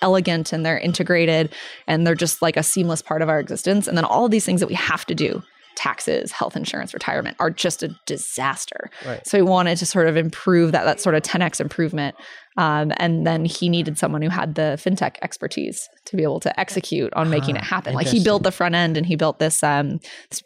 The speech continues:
Speaker 1: beautiful prototype of, like, what he wanted to exist. And I was just, like, totally blown away. Um, and then he was like, "Okay, but this is, this is just a front end. It doesn't do anything."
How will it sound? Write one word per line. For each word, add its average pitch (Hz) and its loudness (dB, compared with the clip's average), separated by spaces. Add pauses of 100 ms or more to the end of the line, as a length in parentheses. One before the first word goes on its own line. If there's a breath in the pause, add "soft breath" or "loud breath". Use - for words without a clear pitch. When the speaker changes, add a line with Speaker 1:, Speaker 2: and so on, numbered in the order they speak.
Speaker 1:
beautiful 180 4
prototype 160 0
of, - -10
like, 135 0
what 160 2
he 151 2
wanted 151 -2
to - -4
exist. - -2
And - -6
I 101 -6
was - -4
just, - -4
like, - -2
totally 220 6
blown 165 2
away. 165 2 (460 loud breath)
Um, 156 2
and 175 2
then 156 2
he 160 2
was 156 0
like, 147 0
"Okay, 165 0
but - -2
this 165 0
is, 156 -2
this 165 -2
is 156 0
just 151 -2
a - -8
front 151 -2
end. 143 -2
It 147 0
doesn't 156 2
do 151 2
anything." - -4